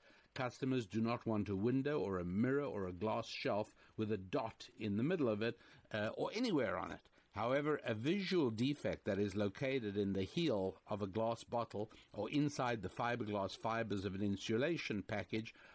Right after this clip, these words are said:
are not a showstopper. Float glass has the highest visual quality requirements. This has increased over the years. One example would be the Chrysler Automotive Group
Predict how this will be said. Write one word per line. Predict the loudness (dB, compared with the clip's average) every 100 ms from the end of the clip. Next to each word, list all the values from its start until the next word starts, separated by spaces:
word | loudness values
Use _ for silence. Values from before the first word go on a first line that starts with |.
| -8
are | -2 0
not | 0 0
a | -2
showstopper. | 0 0 0 -2 -4 -6 -10 -14 -8 -8 -8 -14 -20
Float | -4 0 0 0
glass | 0 2 0
has | -2 -2 0
the | -2
highest | -2 -2 -2 -2
visual | 0 0 2 0
quality | 0 -2 -2 -2 -2
requirements. | -2 -2 -2 -2 -6 -14 -20 -20 -20 -12 -4
This | -2 0
has | 2
increased | 2 2 0 0 0 -4 -2
over | 0 2
the | 0
years. | 0 0 0
One | 0 0
example | -2 0 0 0 0 2
would | 2 2
be | 2 2 0 -6 -16 -4
the | -4
Chrysler | -2 -2 0 0 0 2 2
Automotive | 2 0 2 2 2 2 0
Group | 0 2 0